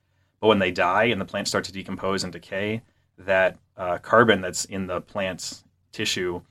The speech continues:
will actually get converted back into carbon dioxide and go into the air. So just like how you and I, we breathe in oxygen, we eat food, and then we use that to make energy and breathe out carbon dioxide,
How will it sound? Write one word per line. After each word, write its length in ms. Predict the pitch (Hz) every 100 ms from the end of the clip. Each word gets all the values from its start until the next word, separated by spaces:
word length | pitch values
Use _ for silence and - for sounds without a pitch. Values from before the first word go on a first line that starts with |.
| _ _ _ _
will 100 | 98
actually 300 | 95 - 95
get 160 | 92
converted 400 | - 95 98 98
back 240 | 87 98 98
into 140 | 98
carbon 240 | 90 95 90
dioxide 440 | 87 87 101 90
and 80 | 87
go 120 | 90
into 160 | 90 -
the 180 | 87
air. 160 | 87 95
So 140 | 92
just 240 | - 98 -
like 180 | 95 90
how 160 | 98
you 220 | 92 95
and 80 | 92
I, 260 | 92 90 90
we 160 | 95
breathe 260 | 92 95 98
in 80 | 90
oxygen, 600 | 90 - 87 95 90 85 _ _ _
we 100 | 101
eat 160 | 90 87
food, 440 | 104 95 92 98 _ _ _
and 120 | 95
then 220 | 92 90 90
we 100 | 90
use 240 | 87 87
that 160 | 90 87
to 80 | 92
make 160 | 85
energy 340 | 101 92 90 92
and 120 | 87
breathe 160 | 95
out 140 | 87 -
carbon 220 | - 87
dioxide, 600 | 90 95 - 90 85 87